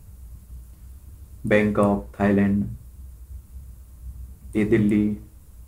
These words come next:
मुंबई, ये वायु मार्ग हो गए और ये आपके समुद्री मार्ग हो गए।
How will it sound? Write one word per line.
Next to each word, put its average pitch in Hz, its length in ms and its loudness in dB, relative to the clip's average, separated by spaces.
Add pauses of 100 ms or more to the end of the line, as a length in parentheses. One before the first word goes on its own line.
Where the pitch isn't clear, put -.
(140)
मुंबई, 104 340 4 (840)
ये 107 80 2
वायु 110 320 6
मार्ग 160 280 6
हो 190 120 6
गए 123 160 4 (960)
और 107 60 2
ये 107 80 6
आपके 101 360 2 (340)
समुद्री 101 460 0
मार्ग 101 260 -2
हो - 140 -16
गए। - 140 -14